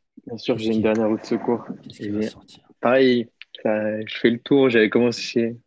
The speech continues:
Speaker 1: mille deux cent soixante-dix, que j'avais découvert chez Marie-Antoinette à Paris. Il y a
Speaker 2: Ouais.
Speaker 1: un autre que, que Antonio m'a fait découvrir, qui était, euh, Idole de Lubin,
Speaker 2: Ah,
Speaker 1: auquel
Speaker 2: oui.
Speaker 1: j'avais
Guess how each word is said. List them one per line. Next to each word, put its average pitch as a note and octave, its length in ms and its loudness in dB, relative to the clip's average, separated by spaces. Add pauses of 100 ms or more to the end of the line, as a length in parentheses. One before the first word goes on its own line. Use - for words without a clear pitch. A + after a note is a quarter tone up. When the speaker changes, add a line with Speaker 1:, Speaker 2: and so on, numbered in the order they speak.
(120)
Speaker 1:
mille C3 180 2
deux C3 80 4
cent C3+ 140 0
soixante-dix, C3 480 0
que A2+ 100 2
j'avais G#2+ 160 2
découvert A#2 260 0
chez A2 240 -2
Marie-Antoinette A#2+ 800 2
à A#2 60 0
Paris. A#2+ 360 -2 (380)
Il A2 160 -8
y - 20 2
a A2 40 2
Speaker 2:
Ouais. A#2 60 4
Speaker 1:
un C3 160 4
autre D3 220 2
que, G#2 600 0 (300)
que - 100 -4
Antonio C3 440 2
m'a A2 160 -2
fait - 140 -2
découvrir, A2+ 420 -2 (520)
qui - 80 -6
était, - 260 -2
euh, G2+ 340 0 (120)
Idole C3+ 460 4 (260)
de A2+ 180 2
Lubin, A#2 440 2 (560)
Speaker 2:
Ah, A2+ 280 -4
Speaker 1:
auquel A2 260 0
Speaker 2:
oui. A2 80 0
Speaker 1:
j'avais G2 400 -2